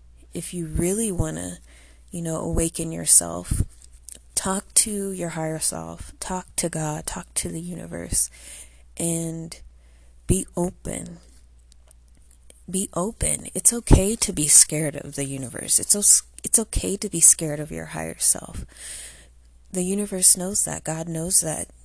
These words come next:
Your higher self knows that you may be scared of your bigger spirit, the spirit that has always been there.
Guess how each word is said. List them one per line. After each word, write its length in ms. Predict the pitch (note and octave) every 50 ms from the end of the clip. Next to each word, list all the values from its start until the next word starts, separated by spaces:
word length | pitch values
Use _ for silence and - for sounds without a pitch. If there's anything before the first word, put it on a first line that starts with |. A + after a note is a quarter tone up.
| -
Your 140 | - E3 D#3
higher 260 | D#3 E3 E3 F3 F3
self 380 | E3+ - - - F3 E3 - -
knows 460 | E3 D3+ D#3 D#3 D#3+ E3+ F3+ E3+ E3 -
that 140 | D#3 D#3
you 120 | D#3+ D#3+ D#3+
may 220 | D#3 D#3 D#3 D#3+
be 120 | - D#3+ D#3+
scared 680 | - - - - - D#3+ D#3+ F3+ G3+ F#3+ E3 D#3+ - - - - - - - - - - - - - - - -
of 560 | - D#3 D#3+ E3 D#3+ D#3 D#3 D3+ - - - - - - - - - - - - - - - - - -
your 320 | D#3+ D#3+ D#3 E3+ E3+ E3+
bigger 420 | E3 D#3+ D#3+ D#3 D3+ - D#3+ D#3
spirit, 720 | D#3 - - - - G3+ A3+ A#3 - - - - - - - - - - -
the 100 | - E3+
spirit 460 | E3+ - - - F#3 F3+ F3 F3 F3
that 160 | - D#3+ D#3+ E3
has 180 | E3+ D#3+ -
always 380 | E3 D#3+ D#3 D#3 D3+ D3 C#3+ C#3
been 300 | - - E3 F#3+ A3+ G#3+
there. 340 | F3 - - - - -